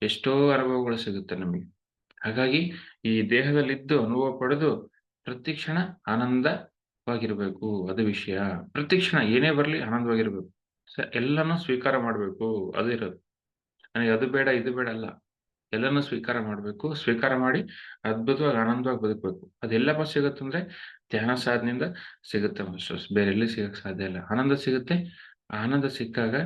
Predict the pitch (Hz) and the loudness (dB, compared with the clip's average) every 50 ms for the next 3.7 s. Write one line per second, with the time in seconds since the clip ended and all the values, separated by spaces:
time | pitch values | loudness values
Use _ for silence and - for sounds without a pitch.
0 | 175 - - - - _ _ _ _ _ _ _ _ _ - 98 101 110 120 139 | -4 -8 -12 -20 -20 _ _ _ _ _ _ _ _ _ -8 -6 -2 0 2 4
1 | 147 147 147 143 143 143 123 - - - - - _ _ _ _ _ _ _ _ | 4 4 4 4 4 4 4 2 0 -4 -10 -16 _ _ _ _ _ _ _ _
2 | _ _ _ _ _ _ _ - 113 107 110 107 107 117 127 127 127 127 135 135 | _ _ _ _ _ _ _ -2 0 2 2 2 4 2 2 2 0 0 -2 -2
3 | 120 110 107 107 110 - - 104 95 90 82 - - | 0 0 0 0 -2 -4 -6 -6 -4 -6 -6 -8 -12